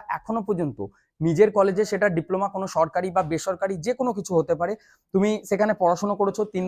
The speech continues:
বছর বা চার বছরের বিটেক করেছো, কিন্তু তারপরও কলেজ তোমাকে অন্য সেক্টরে, মানে নিজের থেকে অন্য সেক্টরে দিচ্ছে, তুমি সেটাতে স্যাটিসফাই নও। তুমি চাইছো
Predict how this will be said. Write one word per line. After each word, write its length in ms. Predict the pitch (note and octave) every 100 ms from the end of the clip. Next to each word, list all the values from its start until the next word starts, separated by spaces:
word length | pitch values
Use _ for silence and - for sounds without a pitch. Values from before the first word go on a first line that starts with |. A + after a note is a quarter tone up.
| F3+
বছর 200 | F#3 G3+
বা 60 | G3 F#3+
চার 100 | E3 E3
বছরের 260 | F3+ G3 D#3
বিটেক 220 | D#3+ F#3 -
করেছো, 240 | F#3+ A3 - _ _ -
কিন্তু 200 | F#3 G#3+ G#3+
তারপরও 340 | F#3 F#3+ G3+ G#3
কলেজ 180 | E3+ F#3+ -
তোমাকে 240 | G3+ G#3 A3 A3
অন্য 140 | A3+ A#3 -
সেক্টরে, 320 | G3 - D#3 E3
মানে 100 | G3+ G3
নিজের 200 | G3 A#3
থেকে 140 | A#3 A3+ G3+
অন্য 140 | G#3 A3+ -
সেক্টরে 300 | F#3+ G3+ F#3+ E3+
দিচ্ছে, 220 | - B3 - _ -
তুমি 120 | G3 A3+
সেটাতে 260 | G3 G3 G#3+
স্যাটিসফাই 440 | E3 D3 F#3 - G#2
নও। 100 | F2+ - _ -
তুমি 140 | G3 A#3
চাইছো 320 | A3 A3 A3